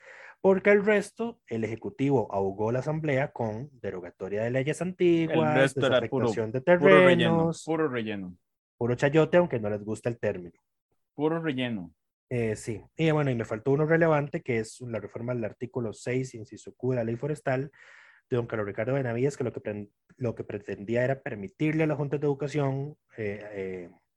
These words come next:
Speaker 1: re-, llevar a cabo actividades económicas en los parques nacionales, eh, si no mal recuerdo, y si no era para que fueran sujetas beneficiarias de la madera que tenía que extraerse de ahí porque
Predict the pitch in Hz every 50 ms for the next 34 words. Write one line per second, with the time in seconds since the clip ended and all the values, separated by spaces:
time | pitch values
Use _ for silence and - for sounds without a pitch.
0 | _ _ - - _ _ - - _ _ _ _ - 139 131 131 127 139 127 131
1 | 127 123 135 - - 143 147 147 - - 135 127 127 - 139 135 123 120 120 131
2 | 127 143 135 127 110 104 - - 113 117 - 127 123 120 - 113 107 104 104 101
3 | 98 - - - - - _ _ - 113 107 104 98 - - - - 110 104 98
4 | 104 104 107 110 110 110 110 123 127 - 147 135 131 135 151 160 143 131 - 110
5 | 107 110 110 113 117 131 131 - - 117 101 - - 98 - 110 110 113 117 -
6 | 113 - 113 113 120 113 - 120 110 104 - - - - 110 104 113 113 110 113
7 | 101 92 92 92 87 87 98 104 104 101 98 - _ _ _ _ _ _ _ _
8 | _ _ _ - 104 - 98 98 98 98 - 117 - - - 113 104 101 107 104
9 | - 120 110 95 95 98 107 117 - 113 107 - 101 92 85 -